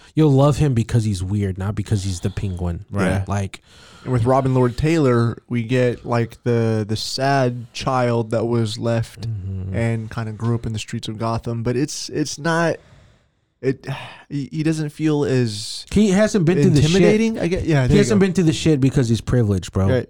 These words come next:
Speaker 1: Like,
Speaker 3: He,
Speaker 1: he
Speaker 3: y'all
Speaker 1: doesn't have to, he doesn't have to murk a guy or beat the crap out of a guy because people are already scared of him.
Speaker 3: Yeah, you
Speaker 1: Like
Speaker 3: guys said something
Speaker 2: Yeah.
Speaker 3: like, uh, if, uh, if he needs the job done and no one else is gonna do it, he's just gonna go
Speaker 1: Yeah.
Speaker 3: ahead and roll his sleeves up and
Speaker 1: Yeah.
Speaker 3: get his
Speaker 2: Right.
Speaker 3: little fucking flippers and do it
Speaker 2: Yeah.
Speaker 3: himself.
Speaker 1: Yeah,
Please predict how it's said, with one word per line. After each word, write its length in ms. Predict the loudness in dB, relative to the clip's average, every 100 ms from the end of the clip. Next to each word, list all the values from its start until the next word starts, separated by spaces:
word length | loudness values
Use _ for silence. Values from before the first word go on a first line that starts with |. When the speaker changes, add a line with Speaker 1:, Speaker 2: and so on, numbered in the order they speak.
| -2
Speaker 1:
Like, 220 | 2 2
Speaker 3:
He, 80 | 0 -14 -8
Speaker 1:
he 80 | 0
Speaker 3:
y'all 80 | 4
Speaker 1:
doesn't 220 | 4 2
have 280 | 0 -2 0
to, 200 | 2 2
he 180 | 2 0
doesn't 280 | 2 0 2
have 160 | 0 0
to 80 | 0
murk 300 | 0 0 -2
a 60 |
guy 340 | 0 2 4 4
or 100 | 2
beat 180 | -2
the 60 | -6
crap 300 | -4 -2 0
out 80 | 0
of 100 | 0
a 60 |
guy 360 | 0 2 2 2
because 320 | 0 -2 -2
people 280 | 0 0 2
are 40 |
already 280 | 4 2 0
scared 380 | -4 -6 -4 -2
of 80 | -4
him. 260 | -6 -10 -8
Speaker 3:
Yeah, 80 | 0
you 60 | 2
Speaker 1:
Like 80 | 2
Speaker 3:
guys 160 | 2
said 180 | 0 -2
something 340 | -2 -2 -2
Speaker 2:
Yeah. 40 | -2
Speaker 3:
like, 240 | -4 -4
uh, 300 | -4 -4 -4 -8 _ _ _ -8
if, 340 | -6 -6 -6
uh, 260 | -6 -6 -8 -12 -12
if 160 | -10 -4
he 100 | -2
needs 240 | -2 0
the 80 | 0
job 400 | 2 4 2 2
done 480 | 2 2 2 -2 -4
and 220 | -4 0
no 140 | 2
one 160 | 4 4
else 180 | 2 0
is 100 | -2
gonna 200 | -2 -2
do 240 | 0 0
it, 180 | 0 -2
he's 260 | -10 -6 -4
just 200 | -2 -2
gonna 140 | -2
go 40 |
Speaker 1:
Yeah. 80 | 0
Speaker 3:
ahead 140 | 0 -2
and 100 | -4
roll 220 | -4 -2
his 180 | -4 -6
sleeves 400 | -6 -6 -4 -4
up 160 | -4
and 80 | -4
Speaker 1:
Yeah. 60 | -2
Speaker 3:
get 80 |
his 20 | 0
Speaker 2:
Right. 120 | 0
Speaker 3:
little 140 | -2 -4
fucking 300 | -6 -8 -6
flippers 440 | -6 -4 -6 -6
and 140 | -8
do 120 | -6 -6
it 40 |
Speaker 2:
Yeah. 60 | -6
Speaker 3:
himself. 380 | -6 -4 -4
Speaker 1:
Yeah, 80 | -6